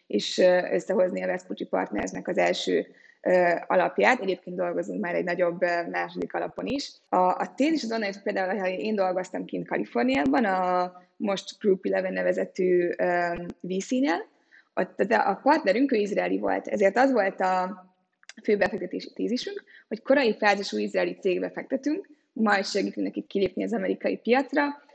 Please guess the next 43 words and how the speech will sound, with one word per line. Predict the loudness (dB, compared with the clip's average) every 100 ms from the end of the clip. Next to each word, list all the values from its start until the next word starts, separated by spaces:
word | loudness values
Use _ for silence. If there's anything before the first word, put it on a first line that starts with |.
| _
és | -6 -4
a |
következő | 2 2 2 0 -2
kört | 2 2 2
már | -2
a | -4
mi | -4 -6 -4
networkünkön | -6 -2 -4 -4 -8 -2
keresztül | -2 -2 -2 -4
pedig | -2 -2
behozni | -2 -2 -2 -4
nekik. | -6 0 0 0
Amíg | 0 2
nincs | 0 -2
kint | -4 -6
egy | -8
startup | -2 -2 -2 -4
az | -8
amerikai | -6 -4 -4 -4 -4
piacon, | -2 -2 0 -2
addig | 0 -2
sokkal | -2 -4 0 -2
kevesebb | 0 -2 -2
lesz | -6 -6
az | 0
értéke, | 0 0 0
mint | 0 -2
hogy |
egy | -2
olyan | -2 -2 -4
cégnek | -2 -2 -2 -2
ad, | -2
aki | -2 -8 -8
kint | -6 -2
van, | 0 -2 -6 _ _ _
és | -6
amint | 2 4 2
kilép, | 2 4 4 2
azonnal | -2 2 2 0 -6 -6
megugrik | 2 4 4 4
arra | 2 0
a | -2
szintre. | -4 -8 -4 -6 -6